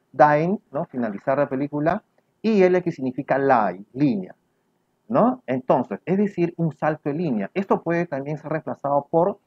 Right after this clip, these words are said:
backslash N, antes de las comillas. Poco a poco lo vamos a ver.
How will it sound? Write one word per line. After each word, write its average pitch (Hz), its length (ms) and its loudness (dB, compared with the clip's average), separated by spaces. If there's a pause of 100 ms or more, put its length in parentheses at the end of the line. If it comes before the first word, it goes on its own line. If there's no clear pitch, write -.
(380)
backslash 120 600 -2 (160)
N, 127 320 0 (720)
antes 131 340 -2
de 113 80 -8
las 113 160 -6
comillas. 95 380 -10 (160)
Poco 196 180 2
a 202 40 -2
poco 180 200 0
lo 143 120 4
vamos 135 260 -2
a 113 80 -2
ver. 98 160 -6